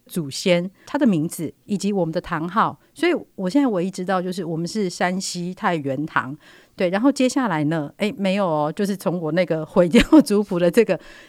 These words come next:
这个阿公啊开始。所以我曾经有一段时间，因为我爸还蛮在意的事情，常叫我说，“嗯，你只要遇到姓温的啊，<laughs> 就问人家说，啊，你家有没有族谱？你家有没有堂号？”对，疯狂的问。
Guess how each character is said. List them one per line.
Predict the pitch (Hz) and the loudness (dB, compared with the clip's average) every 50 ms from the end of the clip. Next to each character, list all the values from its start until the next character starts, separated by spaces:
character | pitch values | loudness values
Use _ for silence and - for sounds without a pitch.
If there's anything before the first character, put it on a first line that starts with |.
| _ - | _ -2
这 | - 277 | -2 0
个 | 214 214 190 | 2 2 0
阿 | - - 175 | 2 2 0
公 | 165 - - 190 208 208 | 2 4 4 4 6 4
啊 | 202 185 151 143 - | 2 2 0 -4 -6
开 | - - 190 180 | -2 0 0 0
始。 | 190 - - - 139 127 - _ _ - - - _ | 0 -2 -6 -8 -8 -10 -10 _ _ -20 -20 -20 _
所 | - - 370 | -4 -2 0
以 | 359 254 165 147 - - - - - - | 0 0 -2 -4 -10 -16 -20 -18 -12 -6
我 | 190 180 180 175 - _ | -2 -2 -2 -2 -2 _
曾 | - - 226 214 254 | -4 0 2 4 6
经 | 262 294 302 | 8 8 8
有 | 269 180 151 | 8 6 2
一 | 156 | 0
段 | - 233 214 202 | 0 0 0 0
时 | 190 - - 160 | -2 -4 -8 -4
间， | 151 175 180 208 | -2 0 2 2
因 | 247 | 2
为 | 262 | 2
我 | 214 165 156 | 2 2 -2
爸 | 147 - 226 233 208 185 | 0 0 0 0 0 -2
还 | 185 165 160 | -2 -2 -2
蛮 | 160 151 175 175 | 0 -2 -2 -2
在 | - 214 185 | -2 -2 -2
意 | 175 180 170 | -2 -2 -4
的 | 165 156 | -4 -6
事 | 151 - | -6 -6
情， | 165 151 156 160 | -8 -8 -6 -4
常 | - 190 202 214 | -2 -2 -2 0
叫 | - 254 233 | 0 0 0
我 | 185 151 165 | 0 -4 -4
说 | - 170 165 175 180 - _ - | -4 -2 -2 -2 -2 -4 _ -4
，“嗯， | 220 233 247 | -2 0 2
你 | 233 269 | 4 2
只 | - - | 2 2
要 | 185 170 - | -2 -2 -2
遇 | 113 110 | -4 -2
到 | - 202 196 233 | 0 2 2 2
姓 | 202 170 - - 226 190 175 160 | 2 0 -2 0 0 0 0 2
温 | 170 170 165 160 | 2 2 2 0
的 | 151 | -2
啊， | 120 135 - 139 | -2 -4 -6 -12
<laughs> | - - - | -16 -6 0
就 | 285 254 | 2 4
问 | 254 294 277 233 | 6 8 6 6
人 | 202 190 | 6 4
家 | 214 214 | 2 2
说， | 208 220 | 2 2
啊， | - 226 | 2 2
你 | 170 147 | 2 4
家 | 190 | 2
有 | 165 | 2
没 | 147 147 | 2 2
有 | 151 | 0
族 | - 143 139 | 0 -4 -8
谱？ | 139 - 151 110 _ _ - - - - | -8 -8 -12 -12 _ _ -14 -8 0 2
你 | 233 196 | 4 4
家 | - 269 285 | 6 4 6
有 | - 254 196 | 6 6 8
没 | 196 220 | 8 6
有 | 240 208 190 | 6 4 2
堂 | - - 185 165 175 190 | 2 2 2 2 2 2
号？” | - 262 214 185 - - 220 - - - - - | 0 0 -4 -4 -4 -8 -14 -16 -16 -18 -8 0
对， | - 247 220 | 2 2 2
疯 | 220 - 349 370 | 2 0 -2 -2
狂 | 381 - 233 196 190 | -2 -2 -2 -2 0
的 | 180 190 | 0 0
问。 | 202 226 190 | 0 0 0